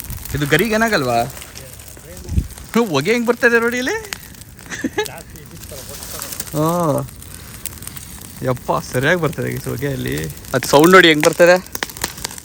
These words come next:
ಇದು ಏನೋ, ಹಾಂ, ಹಂಚಿ ಕಡ್ಡಿ ಹಾಕ್ತಾರಲ್ಲ ನಮಗೆ, ಏನೋ,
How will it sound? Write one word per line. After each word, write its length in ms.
ಇದು 420
ಏನೋ, 160
ಹಾಂ, 220
ಹಂಚಿ 220
ಕಡ್ಡಿ 240
ಹಾಕ್ತಾರಲ್ಲ 440
ನಮಗೆ, 340
ಏನೋ, 180